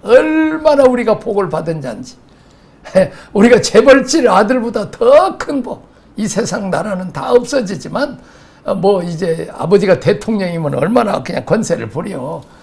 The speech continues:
에, 그, 김현철이 그, 어, 그냥 자기가 장관 임명하고 아버지 김영삼 대통령 백 넣어가지고 호텔에서, 에, 그렇게, 에,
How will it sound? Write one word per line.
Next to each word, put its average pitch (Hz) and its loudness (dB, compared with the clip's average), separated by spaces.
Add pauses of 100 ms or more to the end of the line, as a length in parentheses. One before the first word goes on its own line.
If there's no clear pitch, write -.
(200)
에, 139 -14 (200)
그, 131 -20 (320)
김현철이 143 -4
그, 120 -12 (440)
어, 139 -14
그냥 117 -14
자기가 139 -6
장관 135 -4
임명하고 135 -8
아버지 139 -6 (220)
김영삼 156 -4
대통령 131 -4
백 185 -8
넣어가지고 - -10
호텔에서, 147 -12 (460)
에, 123 -2
그렇게, 156 -2 (220)
에, 135 -14